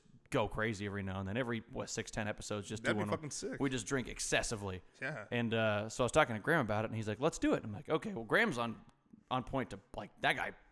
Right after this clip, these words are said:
Speaker 1: rages. He parties.
Speaker 2: Yeah.
Speaker 1: So I was like, "Well, let's do something really stupid. Like, let's set a timer." So we said, "Every fifteen minutes, we'll take a shot." So we set a timer, and throughout the podcast, every fifteen minutes, we take a shot.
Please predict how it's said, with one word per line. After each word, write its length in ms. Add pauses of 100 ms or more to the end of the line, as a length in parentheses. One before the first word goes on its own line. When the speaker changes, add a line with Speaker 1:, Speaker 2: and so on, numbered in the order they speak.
Speaker 1:
rages. 420
He 140
parties. 540
Speaker 2:
Yeah. 240 (600)
Speaker 1:
So 240
I 40
was 100
like, 120
"Well, 100
let's 180
do 140
something 360 (120)
really 320
stupid. 340
Like, 140
let's 160
set 140
a 40
timer." 380 (160)
So 180
we 80
said, 220
"Every 220
fifteen 420
minutes, 300
we'll 100
take 200
a 40
shot." 320
So 160
we 60
set 200
a 60
timer, 480
and 120
throughout 200
the 60
podcast, 480 (100)
every 240
fifteen 360
minutes, 220
we 80
take 180
a 60
shot. 300